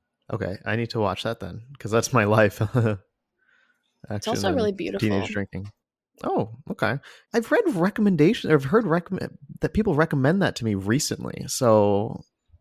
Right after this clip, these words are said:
Speaker 1: yeah, I,
Speaker 2: It seems like
Speaker 1: maybe
Speaker 2: it
Speaker 1: I
Speaker 2: would
Speaker 1: should
Speaker 2: be a
Speaker 1: just watch it.
Speaker 2: trash movie, but it's actually pretty good.
Speaker 1: I've, I, I've heard recent,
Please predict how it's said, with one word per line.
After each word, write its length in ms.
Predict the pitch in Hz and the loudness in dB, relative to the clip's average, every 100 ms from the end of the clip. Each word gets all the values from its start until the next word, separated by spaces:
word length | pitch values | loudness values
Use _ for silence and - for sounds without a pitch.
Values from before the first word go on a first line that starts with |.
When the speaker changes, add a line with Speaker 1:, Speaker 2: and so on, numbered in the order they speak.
| _ | _
Speaker 1:
yeah, 160 | 117 143 | 0 0
I, 40 | |
Speaker 2:
It 80 | - | 0
seems 440 | - 262 330 466 | -2 2 2 2
like 140 | 440 440 | 0 2
Speaker 1:
maybe 40 | |
Speaker 2:
it 40 | |
Speaker 1:
I 20 | 480 | 0
Speaker 2:
would 60 | |
Speaker 1:
should 100 | - | 2
Speaker 2:
be 80 | 214 | 0
a 80 | 175 | -2
Speaker 1:
just 140 | - | -2
watch 240 | - - - | -4 -4 -6
it. 40 | |
Speaker 2:
trash 280 | - - - _ 247 _ | -8 -12 -16 _ -20 _
movie, 320 | 208 202 180 - | -6 -4 -4 -8
but 140 | - | -10
it's 120 | - | -8
actually 240 | 220 - 233 | -8 -6 -6
pretty 180 | 214 | -6
good. 260 | - - 233 - _ _ _ _ _ 120 | -6 -8 -8 -10 _ _ _ _ _ -8
Speaker 1:
I've, 220 | 123 127 | -8 -6
I, 240 | 120 127 - - | -4 -4 -6 -2
I've 260 | 131 131 | -2 -2
heard 260 | 135 160 180 | 2 2 4
recent, 480 | 151 165 185 92 | 4 2 0 -6